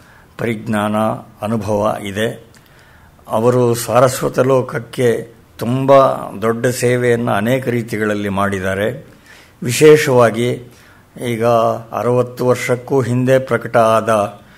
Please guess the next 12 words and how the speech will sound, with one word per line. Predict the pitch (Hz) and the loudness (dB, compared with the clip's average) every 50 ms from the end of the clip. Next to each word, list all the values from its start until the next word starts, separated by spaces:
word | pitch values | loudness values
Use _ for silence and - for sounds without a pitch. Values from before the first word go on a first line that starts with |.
| - - _ _ - - | -20 -20 _ _ -12 -6
ಮೈಸೂರು | 101 107 113 120 123 120 - 135 131 131 131 123 127 120 117 120 - | -2 -2 0 0 0 -2 -2 -2 0 0 0 0 0 0 -2 -4 -4
ಅರಮನೆ | - 107 107 120 120 127 127 127 123 123 | -4 0 0 2 2 2 2 4 2 2
ಪ್ರಕಟಿಸಿದ್ದ | 120 123 113 110 101 - 113 107 113 - - - 110 101 90 95 101 101 101 98 95 95 - - - - - - - - - - - | 0 0 -2 -2 0 0 -2 -2 -2 -8 -10 -10 -10 -8 -6 -4 -2 -2 -2 -2 -4 -6 -10 -14 -20 -20 -20 -20 -20 -20 -20 -16 -10
ಋಗ್ವೇದ | - 110 110 107 113 123 123 117 117 117 | -6 -6 -4 -2 2 4 4 4 4 0
ಸಂಹಿತೆ, | 117 - 110 107 107 101 110 110 95 - - 101 104 107 107 107 110 117 - 151 - - - - - _ - _ - 120 113 | -4 -2 -4 -4 -4 -4 -6 -8 -8 -6 -4 -4 -2 -2 -2 -4 -4 -6 -6 -10 -14 -20 -20 -20 -20 _ -20 _ -18 -16 -14
ಹದಿನೆಂಟು | - - 110 117 117 117 117 110 110 113 | -10 -6 -4 -2 -2 -2 -2 -2 -4 -6
ಪುರಾಣಗಳು, | - - 123 123 131 131 123 117 107 104 104 101 104 107 110 120 - - - - - - - - - - - - - - - - - | -4 0 2 4 4 4 4 2 0 0 0 -2 0 -2 -4 -6 -8 -12 -20 -20 -20 -20 -20 -20 -20 -20 -20 -20 -20 -20 -20 -16 -8
ಇನ್ನೂ | - 113 127 135 139 139 147 | -6 -4 -2 0 0 -2 -2
ಇಂಥ | 151 123 120 120 104 - 117 113 110 107 104 113 - - | -2 -2 -4 -4 -2 0 0 2 2 2 0 0 -2 -8
ಅನೇಕ | 104 101 117 127 127 131 143 143 143 - | -8 -4 -2 -2 0 0 -2 -4 -2 0
ವಿರಳ | 131 113 98 101 113 123 147 156 160 160 151 | 0 0 0 -2 0 4 4 6 6 4 2
ಗ್ರಂಥಗಳನ್ನು | 127 117 107 117 127 135 139 139 135 - 147 127 123 120 120 113 104 98 92 95 110 143 - - | 0 -6 -4 0 0 0 0 0 -2 -2 0 2 4 4 4 2 0 -2 -4 -4 -4 -4 -6 -12